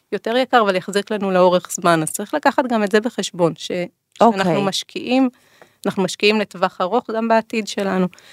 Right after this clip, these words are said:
Speaker 1: אה, אם זה, אה, לא לקנות מה שלא צריך. את יודעת,
Speaker 2: כן.
Speaker 1: אם אנחנו מדברים על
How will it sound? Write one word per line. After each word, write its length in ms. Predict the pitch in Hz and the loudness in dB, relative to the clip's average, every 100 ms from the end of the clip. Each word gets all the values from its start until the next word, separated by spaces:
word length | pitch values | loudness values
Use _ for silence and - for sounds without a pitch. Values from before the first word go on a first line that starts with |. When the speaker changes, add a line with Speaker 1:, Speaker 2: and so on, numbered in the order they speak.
| - _ - | -20 _ -4
Speaker 1:
אה, 40 | 196 196 196 | 4 4 4
אם 180 | 220 226 | 4 4
זה, 500 | 220 226 214 214 208 - _ _ - | 4 4 4 4 4 0 _ _ -2
אה, 60 | 196 190 196 | 2 2 4
לא 140 | 220 | 2
לקנות 400 | 226 233 240 247 | 2 2 2 2
מה 60 | 247 | -2
שלא 240 | - 220 | -2 0
צריך. 500 | 220 226 214 220 - _ | 0 -2 -2 -4 -8 _
את 60 | - | -2
יודעת, 300 | 220 214 185 | 4 4 2
Speaker 2:
כן. 60 | 175 | -2
Speaker 1:
אם 120 | 220 | -2
אנחנו 200 | 220 214 | -2 -4
מדברים 320 | 196 185 208 | -6 -2 0
על 80 | 208 | 0